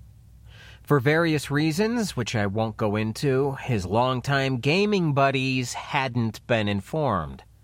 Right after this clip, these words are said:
Crash had read his name in the obits. We'd missed his death, and we'd missed his funeral. A man who quite literally changed my life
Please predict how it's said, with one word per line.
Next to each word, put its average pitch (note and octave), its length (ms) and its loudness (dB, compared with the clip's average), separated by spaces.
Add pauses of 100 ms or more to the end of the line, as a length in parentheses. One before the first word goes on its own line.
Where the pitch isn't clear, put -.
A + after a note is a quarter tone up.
(360)
Crash D#3 340 0
had G#2+ 140 -2
read A2 140 2
his G2+ 140 -2
name B2 240 0
in C3+ 60 0
the C#3+ 120 0
obits. E2+ 540 -4 (1080)
We'd C3 180 -2
missed C#3 240 0
his B2 140 -2
death, D#3 520 -2 (440)
and F2+ 120 -2
we'd E2+ 200 -4
missed F2 260 -2
his A#2 140 -2
funeral. D2 500 -4 (1300)
A B2 80 2
man D#3 320 2
who D3 160 2
quite E3+ 360 2
literally D#3+ 600 0
changed B2+ 500 -2
my G#2 200 0
life G#2+ 600 -2